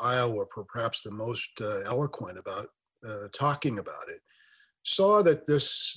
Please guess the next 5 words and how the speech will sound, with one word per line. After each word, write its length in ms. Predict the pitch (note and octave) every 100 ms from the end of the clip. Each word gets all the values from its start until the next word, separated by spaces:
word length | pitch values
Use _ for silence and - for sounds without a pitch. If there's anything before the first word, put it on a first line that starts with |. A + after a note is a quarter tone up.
| -
uh, 180 | B2 A#2
sort 340 | - - C3
of, 260 | A#2+ A2 A2 - -
um, 360 | A2+ G#2 F#2+ G2+ _ _ _ _ _ _ _ -
emotional, 1000 | A#2+ B2 D#3 D3 D#3 C#3 C3+ C3 B2+